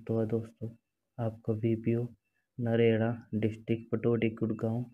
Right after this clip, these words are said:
हरियाणा में रहने वाला है दोस्तों। कैंपस आपका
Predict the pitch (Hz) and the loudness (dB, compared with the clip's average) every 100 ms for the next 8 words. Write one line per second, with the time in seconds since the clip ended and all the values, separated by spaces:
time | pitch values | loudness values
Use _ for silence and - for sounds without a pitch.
0 | _ _ _ - 110 113 110 113 113 110 | _ _ _ -6 -2 0 0 0 0 0
1 | 110 113 113 110 110 110 110 107 - 120 | -2 -2 -2 -2 -2 -2 -4 -8 -10 -10
2 | - _ _ _ _ - 113 113 113 123 | -12 _ _ _ _ -4 -2 -2 -2 -2
3 | 120 110 113 120 | -2 -4 -4 -4